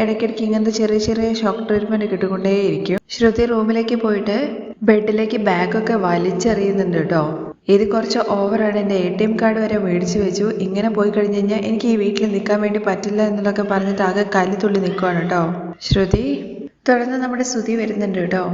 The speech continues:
വന്ന ഉടനെ തന്നെ ചന്ദ്രമതി ചോദിക്കുന്നത് ഷോപ്പിലേക്ക് ശ്രുതി വന്നിരുന്നോ എന്നുള്ള കാര്യത്തെക്കുറിച്ചാണ്. "ഇല്ല അമ്മ" എന്നുള്ള കാര്യം പറയാണേ. "നീ അവളെ വേറെ എവിടെയെങ്കിലും വെച്ചിട്ട് സംസാരിച്ചോ,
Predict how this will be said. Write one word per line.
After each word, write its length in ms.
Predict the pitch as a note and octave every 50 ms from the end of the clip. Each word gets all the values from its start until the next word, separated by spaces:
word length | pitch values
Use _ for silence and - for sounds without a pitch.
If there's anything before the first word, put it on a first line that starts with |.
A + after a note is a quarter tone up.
| F3+ F3+ - - -
വന്ന 280 | G3+ G3+ G3+ G#3 A3+
ഉടനെ 200 | A3+ A3 A3+ A3+
തന്നെ 220 | A3+ A3+ A3+ A3 A3+
ചന്ദ്രമതി 420 | A3+ A3+ G#3+ G3+ G3+ G3+ A3 A3+
ചോദിക്കുന്നത് 520 | G#3 - A#3 G#3 G3+ - G3+ G3+ G3 - A3+ A#3+
ഷോപ്പിലേക്ക് 680 | A3 - G3+ F#3+ F#3 - F#3 G3 G#3 G#3 G3 - B3 C4+ - - -
ശ്രുതി 340 | - - - G3+ F#3+ G#3+ A#3
വന്നിരുന്നോ 500 | A3+ G#3+ G3 F#3+ G3 G3+ G#3+ G#3+ A3+ A#3 A3+
എന്നുള്ള 280 | A3 G3+ G#3 G#3 A3
കാര്യത്തെക്കുറിച്ചാണ്. 880 | A3 G#3 G#3 G3 F#3+ G3 G3 G#3+ G3 - G3 G3 - F#3 E3+ E3 E3+ F#3+ A#3 D4+ - - - - - - - -
"ഇല്ല 200 | - A3+ A3 A3+ A#3+
അമ്മ" 220 | A#3+ A#3 A3 G#3+ A3
എന്നുള്ള 300 | A3 A3 A3+ A3+ A3 A3+
കാര്യം 320 | A3 A3 G#3+ G#3+ G#3 G#3+
പറയാണേ. 500 | G#3+ G3 F#3 F3+ F3 F3 E3+ E3 F#3 A3 C4+ D4+ C#4+ - - - -
"നീ 120 | G3+ G#3 G#3+ A#3+ A3 G#3+ G#3+
അവളെ 240 | A3 G#3+ A3 A3+
വേറെ 300 | A3+ G#3+ G#3 G#3 G#3+ A3+
എവിടെയെങ്കിലും 420 | A3+ A3 A3 A#3 A#3 A#3+ B3 B3 A#3+
വെച്ചിട്ട് 260 | A#3+ A3+ - - -
സംസാരിച്ചോ, 680 | - - G#3+ G3+ G3+ - - A3 A3 A3 A3 B3+ B3